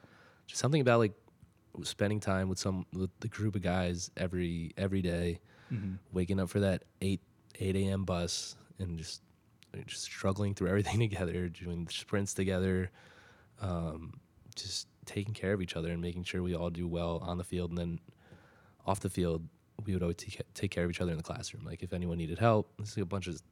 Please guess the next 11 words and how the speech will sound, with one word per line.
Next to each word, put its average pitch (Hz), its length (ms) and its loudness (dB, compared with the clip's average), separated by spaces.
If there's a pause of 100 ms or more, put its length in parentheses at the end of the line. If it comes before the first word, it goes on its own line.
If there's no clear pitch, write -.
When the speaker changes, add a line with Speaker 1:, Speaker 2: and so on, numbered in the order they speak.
(240)
Speaker 1:
it's - 400 -10
a - 40 -12
bunch 95 220 -6
of 90 240 -6
smart 90 320 -4
guys, 90 320 0
great 90 240 -2
guys. 90 460 -2 (760)
Um, 87 540 0 (280)
and 98 80 -6
just 98 260 -4